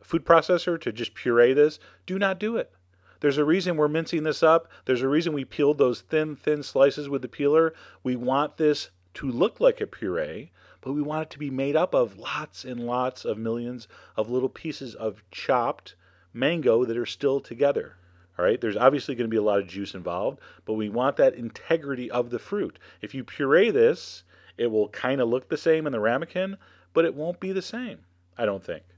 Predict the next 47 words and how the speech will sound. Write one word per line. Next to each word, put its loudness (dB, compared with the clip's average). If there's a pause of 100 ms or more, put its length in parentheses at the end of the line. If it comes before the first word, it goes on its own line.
(120)
And -6
I'm 2
not 2
gonna -2
take -6
any -4
chances. -6 (460)
Do 0
it 0
this -4
way. -4 (360)
That 4
took, 2
like, 6
a 2
minute, -2 (200)
so -2 (160)
big -8
deal. -4 (560)
And -2
besides, 6
you 0
don't 2
have 0
to -8
clean -6
the -8
food -8
processor, -2
so 0
you're -6
welcome. 2 (420)
All 10
right, 8
so 0
once 2
my 4
mango 2
was 0
all 0
prepped, 4
I 2
threw -4
it -4
in -6
a -4
bowl, 0